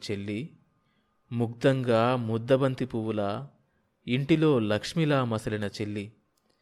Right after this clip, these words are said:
జలపాతంలా త్రుళ్ళుతూ వెన్నెల తీవెలా మెరిసే చెల్లి, ఏ అంధకార బంధుర పరేత నిలయంలో చిక్కుపడిపోయిందో, ఏ కసాయి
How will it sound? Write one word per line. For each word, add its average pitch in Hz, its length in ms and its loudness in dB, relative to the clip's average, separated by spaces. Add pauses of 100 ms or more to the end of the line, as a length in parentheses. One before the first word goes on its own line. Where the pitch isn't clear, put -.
(760)
జలపాతంలా 113 880 0
త్రుళ్ళుతూ 110 640 -6 (500)
వెన్నెల 131 440 4
తీవెలా 131 500 0
మెరిసే 107 440 -4 (100)
చెల్లి, 117 420 -8 (1000)
ఏ 113 320 2
అంధకార 139 640 4
బంధుర 143 400 4
పరేత 151 380 6
నిలయంలో 135 600 2
చిక్కుపడిపోయిందో, 117 1040 -2 (1160)
ఏ 123 280 2
కసాయి 165 560 6